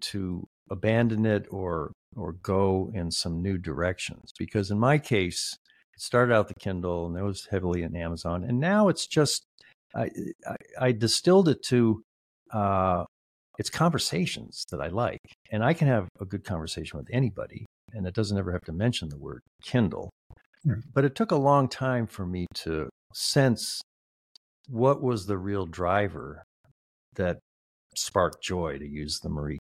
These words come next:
Speaker 1: Kondo phrase.
Speaker 2: Mm-hmm.
Speaker 1: And so if you've got, and, and then the other thing that happened, I, I got a little tired. I always have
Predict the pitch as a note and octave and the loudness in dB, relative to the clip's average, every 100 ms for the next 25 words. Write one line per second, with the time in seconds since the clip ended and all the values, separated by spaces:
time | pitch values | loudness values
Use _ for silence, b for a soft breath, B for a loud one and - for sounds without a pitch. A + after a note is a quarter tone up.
0 | _ - D#2+ D#2 D2+ - - - - - | _ -4 -2 -2 -2 -6 -6 -6 -6 -10
1 | - - b b b C#3 A#2 A2 G2+ - | -14 -14 b b b -6 -2 -2 -2 0
2 | A#2+ G#2 G#2 F#2+ B2+ C#3 B2 - B2 G#2 | 4 4 4 0 2 2 0 2 4 4
3 | - b b b _ _ _ B2+ B2+ C#3 | 0 b b b _ _ _ 0 2 4
4 | C3 C3 A#2+ A2 A#2 B2+ A2+ F#2+ F2+ A#2 | 6 6 6 6 4 2 -2 -2 0 0
5 | A#2+ F2 F2 - A2 C3 C#3+ C#3 A#2+ - | 0 -2 -2 -2 -2 2 2 2 -2 -4
6 | B2 A2 E2 F2 F#2+ - | 2 2 2 -2 -4 -6